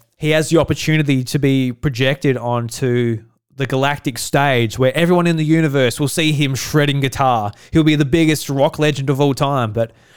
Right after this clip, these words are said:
he's worried that, you know, the people at Calypso would see what he's become, and he was too nervous. He was worried that they would s-, think that it's stupid and look down on him and be disappointed that he didn't continue his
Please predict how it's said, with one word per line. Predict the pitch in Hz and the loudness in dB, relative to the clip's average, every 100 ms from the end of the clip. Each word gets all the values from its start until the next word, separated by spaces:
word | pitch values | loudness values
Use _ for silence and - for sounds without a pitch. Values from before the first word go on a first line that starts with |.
| - | -8
he's | - 156 | -4 -2
worried | 139 143 151 143 127 | 2 4 4 2 2
that, | 131 123 - | 0 -2 -4
you | 135 | -8
know, | 113 | -6
the | 117 | -2
people | 156 139 | -2 -2
at | 127 | -2
Calypso | 139 165 - 143 113 | -2 -4 0 0 0
would | 104 107 - _ _ - | 0 -4 -8 _ _ -14
see | - 135 131 131 127 _ | -4 0 0 0 -4 _
what | - 131 135 | -6 -2 -2
he's | 131 | -2
become, | - - 151 202 95 | -6 -4 -4 -4 -8
and | 123 | -10
he | 139 | -8
was | 131 | -6
too | 160 | -6
nervous. | 139 135 190 - | -4 -4 -4 -6
He | 135 135 | -6 -4
was | 131 117 | -4 -2
worried | 131 139 135 | 0 0 0
that | 131 127 | -2 0
they | 135 | 0
would | 131 123 - - - - _ _ | 0 -2 -12 -20 -20 -20 _ _
s-, | - - | -12 -12
think | - - 151 | -10 -6 -6
that | 139 | -6
it's | 139 | -8
stupid | - - 180 151 101 | -6 -2 0 -2 -6
and | 110 117 113 120 | -6 -8 -10 -6
look | 143 143 | -4 -2
down | 139 135 156 | -2 0 0
on | 120 | -2
him | 104 104 113 | -4 -8 -6
and | 127 | -6
be | 120 131 | -4 -4
disappointed | 131 131 - 147 143 | -4 -6 -4 -2 0
that | 113 | 0
he | 120 | -2
didn't | 127 131 | -2 -4
continue | 120 131 - 143 131 | -8 -8 -6 -4 -4
his | 131 123 123 | -4 -6 -8